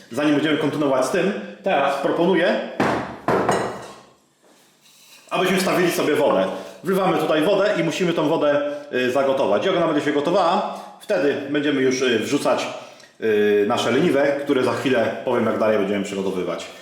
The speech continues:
Ja teraz wstawiam wodę i zaczynam ją sobie gotować. Ja już mam wodę wstawioną, teraz przejdziemy do sera i będziemy kontynuować.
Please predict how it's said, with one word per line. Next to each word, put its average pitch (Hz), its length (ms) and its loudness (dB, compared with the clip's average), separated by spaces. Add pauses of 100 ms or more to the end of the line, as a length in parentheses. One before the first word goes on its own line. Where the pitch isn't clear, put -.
Ja 156 100 0
teraz 151 220 0
wstawiam 135 300 0
wodę 127 280 0 (200)
i 143 80 0
zaczynam 123 360 -2
ją 107 100 -4
sobie 101 200 -2
gotować. 95 320 -2 (1000)
Ja 160 140 0
już 151 120 2
mam 135 120 0
wodę 139 200 2
wstawioną, 127 400 0
teraz 170 180 2
przejdziemy 131 360 0
do 120 120 0
sera 120 280 2
i 143 120 -2
będziemy 117 320 -2
kontynuować. 107 640 -2